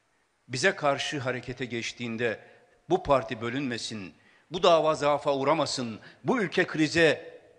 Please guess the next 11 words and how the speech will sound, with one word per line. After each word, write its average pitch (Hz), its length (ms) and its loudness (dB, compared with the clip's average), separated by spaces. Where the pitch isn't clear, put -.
düşmesin" 127 600 -2
diye 107 180 -4
başbakanlık 127 640 -6
makamını 110 600 -6
arkamıza 117 600 -6
bakmadan 113 640 -4
terk 147 280 -4
ettiğimizde 123 500 0
mi 269 100 6
hain 110 300 4
olduk? - 400 -14